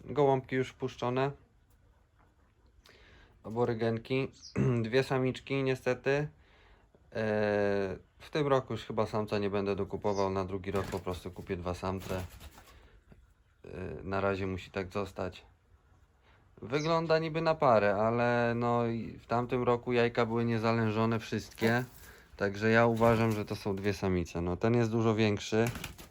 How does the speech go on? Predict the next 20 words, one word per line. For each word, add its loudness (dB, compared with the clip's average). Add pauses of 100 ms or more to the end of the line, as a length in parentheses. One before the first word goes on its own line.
(960)
E, -6 (120)
no 0
ale 4
też 0
może 2
po -2
prostu -4
lepiej 0
wyrośnięty, -2
no -2
nie -2
wiem. -6 (1600)
Sze-, -10
poszarpane 0
troszeczkę -8
mają 0
te -6
pióra, 0
bo -4
od -6